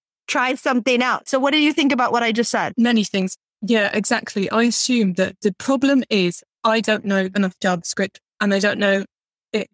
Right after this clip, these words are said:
Speaker 2: well enough yet. Therefore, what I need to do is go away and find more courses on JavaScript.
Speaker 1: Right.
Speaker 2: Because I can't solve the smallest problem. And I left it there. Yeah, I mean, that's the only way I can put it. I just went,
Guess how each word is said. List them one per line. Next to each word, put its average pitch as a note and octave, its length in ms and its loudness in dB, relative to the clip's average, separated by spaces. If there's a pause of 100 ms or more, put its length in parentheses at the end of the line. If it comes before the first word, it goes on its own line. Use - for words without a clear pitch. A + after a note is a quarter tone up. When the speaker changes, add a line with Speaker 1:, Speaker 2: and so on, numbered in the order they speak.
(240)
Speaker 2:
well A#3 200 2
enough G3 340 0
yet. F#3+ 200 -2 (180)
Therefore, B3+ 320 0
what C4+ 220 0
I D#4 60 4
need D4 240 2
to - 120 -10
do G3+ 280 0 (460)
is F3+ 100 -8
go A#3+ 160 0
away G3 280 2
and G3 80 -4
find F3+ 260 0
more C4 180 4
courses - 400 -2
on G#3 220 0
JavaScript. F3+ 600 -2 (180)
Speaker 1:
Right. G#3 320 0 (100)
Speaker 2:
Because A3 500 2
I A3 100 0
can't A#3 320 0
solve G3 340 0
the G3 100 0
smallest F3+ 680 -2
problem. E3+ 480 -2 (220)
And G3 180 0
I F#3+ 80 2
left G3+ 280 -2
it G#3+ 140 -2
there. E3+ 300 0 (260)
Yeah, B3 160 0
I G#3 60 0
mean, A#3+ 120 4
that's C4 180 0
the D4 60 0
only C#4+ 100 0
way C4+ 100 2
I - 40 0
can C4 120 -6
put B3 140 -4
it. F#3+ 80 -2
I F#3+ 100 -2
just - 200 -8
went, G#3+ 180 -4